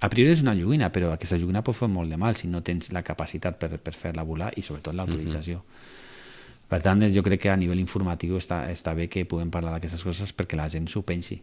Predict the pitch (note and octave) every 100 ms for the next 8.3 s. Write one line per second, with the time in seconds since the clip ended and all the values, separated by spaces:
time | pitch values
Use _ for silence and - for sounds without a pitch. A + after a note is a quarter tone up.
0 | - F#2 F#2+ A2+ G#2 E2 D2+ - D#2 D#2
1 | D#2 D2 - E2+ - F2+ E2+ - F#2 F2+
2 | G#2 A#2 B2+ E2 D2+ D2+ D#2+ - - F#2
3 | E2+ E2 D#2+ C3 D3+ - - - - D#2
4 | D2+ D#2+ D2+ D2+ D2+ D#2+ D#2 D2+ D2 D2
5 | D2+ D2+ - D#2 D2+ D2 D#2 - _ _
6 | _ _ - E2 D2 C#2+ D2 - F#2+ D2+
7 | - - D#2+ D2 D2 - - D#2+ E2+ G#2+
8 | A#2+ D3+